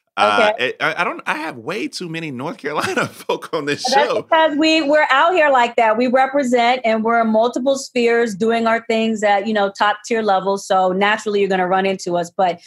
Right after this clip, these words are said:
Speaker 2: this, I mean, I don't think I had any more, like, the first two years at Carolina, it was, they were so f-, fun. I mean, between being track fi track, 'cause I wasn't of, you know, sorority, <laughs> and between, you know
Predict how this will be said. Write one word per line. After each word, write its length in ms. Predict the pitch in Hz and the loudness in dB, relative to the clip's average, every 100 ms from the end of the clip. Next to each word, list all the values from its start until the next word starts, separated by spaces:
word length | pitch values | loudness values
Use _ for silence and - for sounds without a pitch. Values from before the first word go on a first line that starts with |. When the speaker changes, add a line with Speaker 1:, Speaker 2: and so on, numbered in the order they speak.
| - - | -20 -8
Speaker 2:
this, 160 | 226 226 226 | -6 -4 0
I 80 | 233 | 0
mean, 180 | 233 220 | 0 0
I 120 | 226 | 0
don't 160 | 285 | 0
think 140 | 277 247 | 0 2
I 60 | 240 | 2
had 220 | 233 220 | 2 2
any 180 | 220 226 | 0 0
more, 480 | 214 208 190 180 - _ - | 2 2 2 0 -6 _ -2
like, 280 | 196 190 190 | 0 0 -2
the 80 | 190 | -2
first 340 | 254 262 262 | 2 0 0
two 100 | 285 | -2
years 280 | 240 226 202 | 0 0 2
at 140 | 190 - | -2 0
Carolina, 680 | 214 202 196 190 190 185 | -2 0 2 0 0 0
it 80 | 180 | -2
was, 240 | 185 - - | -6 -8 -4
they 100 | 190 | -2
were 100 | 185 | -2
so 440 | 180 - 208 202 | -6 -4 0 0
f-, 120 | 180 - _ _ | -2 -8 _ _
fun. 480 | - 214 180 156 147 _ _ 175 | -6 -2 0 -2 -8 _ _ -4
I 80 | |
mean, 180 | 190 185 | -2 -2
between 720 | 175 175 214 202 202 190 175 - _ _ 165 | -4 -4 -2 0 0 -2 -6 -12 _ _ -4
being 420 | 208 208 196 175 | 0 2 0 -2
track 300 | - 220 220 | 0 0 0
fi 240 | - 185 | 0 0
track, 380 | 175 247 220 214 | 0 2 2 2
'cause 100 | 196 | 0
I 60 | 180 | 2
wasn't 340 | 185 175 170 | 2 0 0
of, 200 | 170 165 - | 0 0 -2
you 100 | 175 | -2
know, 120 | 165 | -2
sorority, 880 | 165 165 165 160 160 180 214 247 254 - | -2 -2 0 0 0 -2 0 -2 -4 -14
<laughs> 140 | - - | -8 0
and 380 | 214 196 196 190 | 2 4 2 0
between, 640 | 190 247 226 220 208 208 | -4 -2 0 0 0 -2
you 100 | 214 | 0
know 480 | 214 202 190 185 | 2 4 2 0